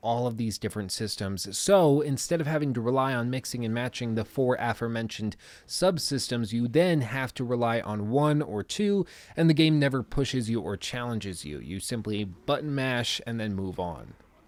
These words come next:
I know that it can be triggering for some people at times to hear that there is a quote-unquote right way to play a game,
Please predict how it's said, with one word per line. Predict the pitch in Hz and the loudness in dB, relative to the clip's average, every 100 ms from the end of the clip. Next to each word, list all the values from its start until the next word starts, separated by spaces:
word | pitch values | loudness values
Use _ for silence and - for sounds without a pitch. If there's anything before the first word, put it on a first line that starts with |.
| - | -4
I | 143 | 2
know | 156 156 | 4 4
that | 151 | 2
it | - | 0
can | 139 | 0
be | 123 | 0
triggering | - 135 120 120 113 | 0 -2 0 0 0
for | 107 | -2
some | 107 113 107 | -4 -4 -4
people | 107 107 107 | -2 -2 -2
at | 110 - | -4 -6
times | - 117 101 95 95 101 - | -6 -4 -2 -2 -4 -4 -6
to | - | -6
hear | 104 113 101 101 | -6 -2 -2 -2
that | 101 110 | -4 -4
there | 104 | -4
is | 101 95 | -4 -4
a | 95 | -6
quote-unquote | 92 - 104 95 107 - | -6 -4 -2 -2 -4 -6
right | 104 107 120 120 | -2 2 2 2
way | 107 139 127 113 | 0 2 2 0
to | 110 113 | 0 -6
play | - 110 104 | -6 -4 -2
a | |
game, | 95 117 123 110 | -4 -4 -2 -2